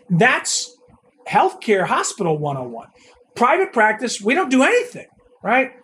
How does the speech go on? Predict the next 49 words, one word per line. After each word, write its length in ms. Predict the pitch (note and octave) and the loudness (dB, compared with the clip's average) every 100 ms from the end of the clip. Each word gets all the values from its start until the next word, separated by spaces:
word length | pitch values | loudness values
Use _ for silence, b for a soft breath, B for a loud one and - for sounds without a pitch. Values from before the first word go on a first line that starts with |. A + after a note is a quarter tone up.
| _ | _
"All 80 | E3 | 0
right, 320 | G#3+ A3+ G#3+ - | 4 4 0 0
you, 280 | F#3+ G3 G3 | 2 2 0
uh, 200 | F#3+ F#3 | -4 -2
who, 260 | F3 A#3 C4+ | -2 -4 -2
who's 200 | G#3 C#4 | -2 0
available 480 | C4+ A#3+ C4+ C4 B3 | 0 2 4 4 2
to 120 | G#3 | -2
train 360 | G3 - A#3 A3+ | -4 -4 -2 0
Brad?" 480 | G3+ A#3 A#3 F#3+ - _ _ _ - | 2 4 4 2 -6 _ _ _ -16
No, 220 | E3+ F#3 - _ | -14 -14 -16 _
uh, 240 | G3 F3 E3 - _ - | -8 -8 -8 -16 _ -2
Tony? 460 | G#3 A#3 C4+ D4 - - | 0 2 0 -4 -12 -10
Okay. 300 | F#3 F#3 D#3 B B B | -8 -4 -6 B B B
Why 140 | F#3+ | 0
don't 120 | C4 | 2
you 80 | D4 | 0
just 160 | C4+ - | -2 0
shadow 380 | - A#3+ A#3 A3+ | 2 4 4 2
Tony? 360 | A3+ A#3 A3 | 2 2 2
We 140 | G#3 A3+ | 2 2
do 120 | A#3+ | 2
a 60 | |
see 240 | G3+ - A#3 | 0 0 0
one, 220 | G#3+ G3+ | 2 2
do 140 | G3 | 2
one, 220 | G3+ F#3 F3+ | 2 0 0
teach 240 | G#3+ - | -4 -4
one 140 | F3+ | -4
here. 220 | E3 D3+ - _ b b E3+ | -2 -6 -8 _ b b -10
Uh, 100 | E3 | -8
just 260 | F#3 A#3 - - | -6 -6 -6 0
go 160 | A#3+ | 0
follow 400 | G3+ B3 A3 G#3+ | 2 0 2 2
him, 500 | G3+ G#3+ F#3+ F3 F3 b b b | 2 2 2 -2 -6 b b b
and 80 | F3 | 0
we'll 120 | G#3 | 2
give 120 | A3 | 2
you 80 | G#3+ | 0
a 40 | |
sign 360 | G3+ A#3 A3 G#3+ | 2 2 2 2
on, 280 | F#3+ F#3 F3+ | 2 2 2
and 180 | F3 G3 | 0 0
you 80 | |
go 100 | A3 | 2
start 280 | G#3 - F3+ | 2 0 -2
seeing 220 | F#3+ E3 - | -4 -6 -2
patients, 400 | F3+ - - - | -4 -4 -10 -6
right? 220 | D3+ | -4